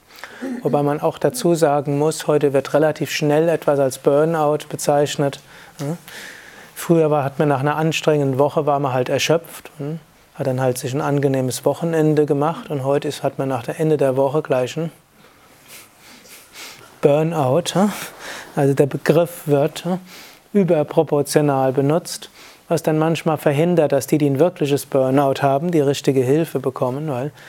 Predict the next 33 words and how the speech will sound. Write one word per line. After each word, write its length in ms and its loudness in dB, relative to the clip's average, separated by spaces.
inzwischen 300 -4
ist 160 -6
eine 100 -2
Modesache, 580 0
dass 220 -2
Menschen 260 -2
über 160 0
Burnout 540 -2
sprechen. 520 -6
Hm. 140 -8
Ähnlich 420 2
übrigens 440 -2
auch 200 0
wie 60 2
der 140 2
Ausdruck 360 -2
Mobbing. 500 0
Hm. 160 -10
Inzwischen, 680 -4
hm, 160 -8
ist 140 -10
mir 80 0
schon 180 -2
passiert, 400 0
irgendwie 220 0
im 80 -4
Ashram 460 -2
hat 140 -8
jemand 220 -2
gesagt, 200 -2
ich 80 -8
werde 200 4
gemobbt. 640 -2